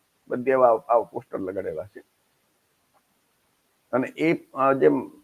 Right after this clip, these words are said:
આ સ્ટેચ્યુ છે ને નારણભાઈ હરિભાઈ બારૈયાનું, એનું અનાવરણ છે ને, એ મારા માતા મંગુમાના હસ્તે થયું હતું. હમ.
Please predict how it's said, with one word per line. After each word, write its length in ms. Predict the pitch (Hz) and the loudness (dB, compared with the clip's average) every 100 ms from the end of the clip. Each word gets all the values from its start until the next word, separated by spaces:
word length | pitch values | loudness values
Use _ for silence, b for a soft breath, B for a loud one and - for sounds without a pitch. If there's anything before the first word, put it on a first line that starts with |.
| - | -8
આ 60 | |
સ્ટેચ્યુ 480 | 135 - 143 139 214 | -8 -4 -6 -4 -2
છે 80 | 294 | -2
ને 140 | 208 | -2
નારણભાઈ 420 | 117 127 127 127 127 | 2 2 2 2 2
હરિભાઈ 280 | 127 123 | 2 2
બારૈયાનું, 540 | 120 120 113 104 98 92 _ _ _ _ _ | 4 4 4 -2 -6 -14 _ _ _ _ _
એનું 220 | - 165 127 | -2 0 2
અનાવરણ 480 | 143 170 185 190 | 6 6 8 8
છે 120 | 185 196 | 6 2
ને, 100 | 151 | 2
એ 460 | - 143 165 165 | -2 -2 4 4
મારા 260 | 151 147 151 | 6 4 4
માતા 440 | 151 151 - 131 | 4 2 4 4
મંગુમાના 500 | 127 143 143 143 131 | 4 0 0 0 0
હસ્તે 240 | 117 - 95 | -2 -4 -12
થયું 260 | - 92 | -10 -12
હતું. 200 | 87 95 _ _ _ _ _ _ _ _ _ - | -12 -20 _ _ _ _ _ _ _ _ _ -18
હમ. 180 | - | -18